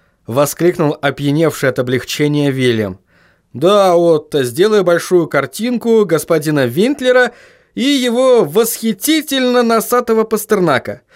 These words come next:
Это будет твоей первой работой. Да, конечно". Господин Винтлер просиял. "А может, сбегать домой и принести ту морковку?" услужливо предложил он.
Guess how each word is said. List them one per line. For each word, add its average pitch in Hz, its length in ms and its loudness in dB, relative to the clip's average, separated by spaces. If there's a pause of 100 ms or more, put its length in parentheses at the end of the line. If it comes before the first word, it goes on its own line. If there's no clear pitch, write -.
(120)
Это 269 220 0
будет 311 260 -2
твоей 302 200 0
первой 294 320 0
работой. 220 600 0
Да, 277 240 2
конечно". 247 560 -2 (640)
Господин 135 560 -2
Винтлер 151 540 -2 (180)
просиял. 131 720 -2 (580)
"А 123 220 0
может, 294 460 2
сбегать 285 540 2
домой 311 460 2
и 285 40 2
принести 359 600 2
ту 302 180 2
морковку?" 233 960 0 (440)
услужливо 147 720 2
предложил 139 640 0
он. 123 320 -2